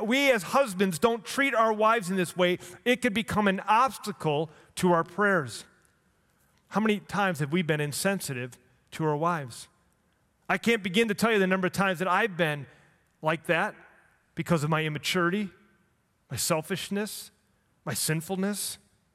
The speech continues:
When we are treating our spouses wrongly, our prayers are affected.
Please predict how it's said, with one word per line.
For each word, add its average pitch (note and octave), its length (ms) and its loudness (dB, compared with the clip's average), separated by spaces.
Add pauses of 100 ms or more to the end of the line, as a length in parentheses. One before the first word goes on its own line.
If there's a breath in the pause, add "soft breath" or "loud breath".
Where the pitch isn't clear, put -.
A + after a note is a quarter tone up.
(1120)
When F#3 180 4
we C4 120 4
are C4+ 120 4
treating A#3 400 0
our F#3+ 100 2
spouses G3+ 560 0
wrongly, A3 680 0 (840 soft breath)
our F3+ 220 4
prayers D#3+ 420 0
are E3+ 160 2
affected. E3 500 -6